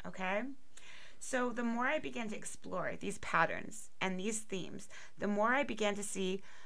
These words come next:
the root causes and just how long I had been allowing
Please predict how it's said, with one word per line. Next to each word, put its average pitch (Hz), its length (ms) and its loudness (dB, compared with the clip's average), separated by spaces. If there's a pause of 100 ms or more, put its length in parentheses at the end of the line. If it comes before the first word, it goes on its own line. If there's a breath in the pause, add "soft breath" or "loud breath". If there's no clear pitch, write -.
(240 loud breath)
the 220 100 6
root 247 260 2
causes - 640 0 (580 soft breath)
and 214 280 6 (120)
just 254 480 2
how 220 520 4
long 180 480 4 (140)
I 196 140 10
had 226 320 2
been 214 300 4 (140)
allowing 170 880 8